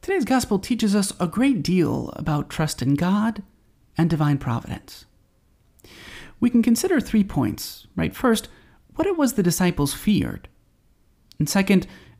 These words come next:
Peter's sinking and what that tells us. And third, Chr-, Christ's kingship, right? Christ's kingship. So first, it's pretty clear the disciples were very much afraid of the storm, right?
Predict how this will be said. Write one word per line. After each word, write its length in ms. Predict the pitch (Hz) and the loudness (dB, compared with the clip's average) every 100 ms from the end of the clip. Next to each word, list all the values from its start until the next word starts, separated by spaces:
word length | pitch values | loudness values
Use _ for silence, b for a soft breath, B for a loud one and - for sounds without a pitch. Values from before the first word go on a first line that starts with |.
| _ | _
Peter's 340 | - 254 165 - | 0 2 2 0
sinking 460 | - 277 - 123 | 4 4 4 2
and 140 | 165 139 | 4 4
what 100 | 143 | 4
that 220 | 196 233 | 0 0
tells 240 | - 107 | 0 -2
us. 200 | 117 190 | -2 -4
And 140 | 170 180 | -4 -2
third, 300 | 269 240 208 b b b _ _ _ _ _ _ _ | 2 2 0 b b b _ _ _ _ _ _ _
Chr-, 180 | - 214 | -6 -6
Christ's 480 | - 240 226 - - | 0 0 0 -2 -6
kingship, 800 | - - 180 160 - - - - - - _ _ _ - | -10 0 2 2 0 -8 -12 -20 -20 -20 _ _ _ -16
right? 320 | - 156 147 - | -4 -4 -4 -10
Christ's 540 | - 202 208 196 - - - _ _ _ | -10 -6 -6 -6 -14 -16 -20 _ _ _
kingship. 580 | - 131 - - - - _ _ _ _ _ - B B B B | -2 -2 -2 -12 -18 -20 _ _ _ _ _ -20 B B B B
So 120 | - | -4
first, 480 | 262 403 320 262 269 | 0 4 4 4 0
it's 300 | - - 196 | -4 0 0
pretty 160 | - 208 | 2 2
clear 180 | 190 151 | 4 2
the 80 | |
disciples 420 | 147 190 262 247 170 | 2 0 0 2 2
were 240 | 170 165 | 2 2
very 200 | 143 262 | 2 2
much 160 | 269 185 | 4 2
afraid 380 | 143 - 123 120 | 0 0 0 0
of 220 | 120 113 | -2 -2
the 80 | 123 | -4
storm, 520 | - 135 110 78 - _ _ _ _ _ - | -4 -2 -2 -4 -10 _ _ _ _ _ -4
right? 280 | 139 147 | 0 0